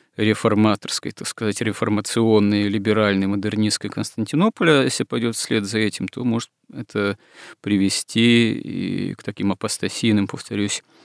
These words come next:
процессам и в других поместных церквях, не дай бог. Может быть, Господь всё-таки помилует нас, и мы до этого <laughs> не доживём в нашу историческую, так сказать, бытность и эпоху. Но опасность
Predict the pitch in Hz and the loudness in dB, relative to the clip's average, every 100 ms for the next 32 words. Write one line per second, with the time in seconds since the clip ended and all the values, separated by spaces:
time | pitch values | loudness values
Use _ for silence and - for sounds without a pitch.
0 | - - _ - 98 - 110 - 107 98 | -20 -20 _ -4 -2 -2 -2 0 0 0
1 | 98 98 107 113 98 - - - - _ | -2 -2 0 0 0 -6 -12 -12 -18 _
2 | - 87 87 - 110 - 110 - 95 - | -8 -4 -4 -6 -10 -10 -12 -6 -6 -4
3 | 92 104 95 87 - - - - _ - | -2 0 0 -4 -10 -16 -18 -20 _ -12
4 | 87 90 - 90 - - 104 107 - - | -6 -6 -4 -6 -6 -10 -2 -2 -2 0
5 | 110 - - _ - - 92 - - 104 | -2 -2 -12 _ -16 -16 -14 -16 -8 -2
6 | 104 156 170 165 - - 139 - - 101 | 4 6 6 4 0 -2 0 0 -2 -2
7 | 104 104 104 110 110 104 - 104 - - | -2 -2 -2 -2 0 -2 -2 -4 -2 -2
8 | 117 139 131 143 143 131 151 131 104 98 | 2 6 6 6 6 4 4 4 2 0
9 | - - - _ 95 98 113 - 107 98 | -4 -20 -20 _ -2 2 2 2 -4 -4
10 | - 107 98 - - 98 95 - - 98 | 0 0 0 -2 -8 -8 -10 -10 -10 -10
11 | 98 98 120 104 - - 107 - 92 - | -6 -2 -2 -2 -6 -4 -4 -4 -10 -8
12 | 107 98 160 135 - 131 143 131 - - | -4 -2 2 0 2 2 2 0 -2 -8